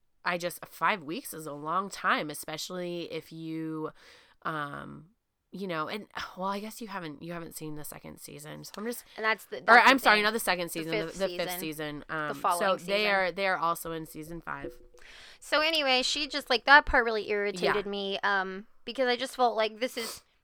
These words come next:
Speaker 2: the stereotype of Americans that makes a lot of
Speaker 1: It, and
Speaker 2: other
Speaker 1: it
Speaker 2: countries
Speaker 1: does.
Speaker 2: fucking hate
Speaker 1: It
Speaker 2: us.
Speaker 1: made us, I felt so, like, st-
Speaker 2: Secondhand embarrassment.
Speaker 1: I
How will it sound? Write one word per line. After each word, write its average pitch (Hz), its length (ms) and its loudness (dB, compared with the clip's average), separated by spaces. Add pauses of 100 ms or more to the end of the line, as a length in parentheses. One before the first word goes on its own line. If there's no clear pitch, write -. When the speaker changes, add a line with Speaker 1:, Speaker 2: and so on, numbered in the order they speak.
Speaker 2:
the 214 80 -4
stereotype 208 760 -4
of 202 160 -4
Americans 190 580 -8
that 190 140 -12
makes 175 320 -12
a 208 40 -8
lot 180 240 2
of 190 60 6
Speaker 1:
It, 285 160 6 (140)
and 240 140 4
Speaker 2:
other 269 220 6
Speaker 1:
it - 100 -2
Speaker 2:
countries 330 540 4
Speaker 1:
does. - 60 -12
Speaker 2:
fucking 226 580 -2
hate 196 140 -2
Speaker 1:
It 381 80 6 (120)
Speaker 2:
us. 254 100 2
Speaker 1:
made 269 340 2
us, 285 360 2 (140)
I 294 200 10
felt 254 720 0
so, 220 920 2 (320)
like, 190 580 -2 (240)
st- - 260 -4
Speaker 2:
Secondhand 202 420 -6
embarrassment. 180 720 -4
Speaker 1:
I 294 400 10